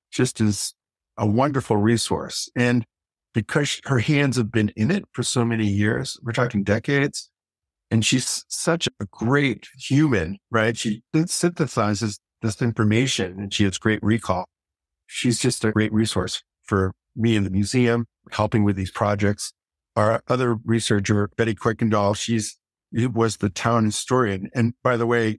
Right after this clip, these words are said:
Lisa Johnson is now the town historian since she's retired from the museum.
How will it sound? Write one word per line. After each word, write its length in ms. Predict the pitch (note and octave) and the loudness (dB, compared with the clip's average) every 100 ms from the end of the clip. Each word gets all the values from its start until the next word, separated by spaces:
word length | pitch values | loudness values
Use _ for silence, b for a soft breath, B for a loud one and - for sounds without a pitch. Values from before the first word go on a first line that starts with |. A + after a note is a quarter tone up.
| - | -2
Lisa 240 | A2+ A#2+ | -2 0
Johnson 440 | G#2 B2 C3 - G2+ | 0 2 2 0 -2
is 120 | F#2+ | 0
now 180 | A#2 C#3 | 0 2
the 100 | A#2+ | 0
town 260 | A2 F#2 | -2 -4
historian 460 | G2+ - F#2+ F#2+ F2 - | -6 -8 -8 -10 -12 -6
since 160 | G2 | -4
she's 200 | - F2 | -2 -4
retired 500 | F#2 E2+ E2+ F2+ - - | -4 0 0 0 -2 -8
from 120 | F2 | -8
the 60 | E2+ | -6
museum. 420 | E2+ - G2+ | -8 -2 -2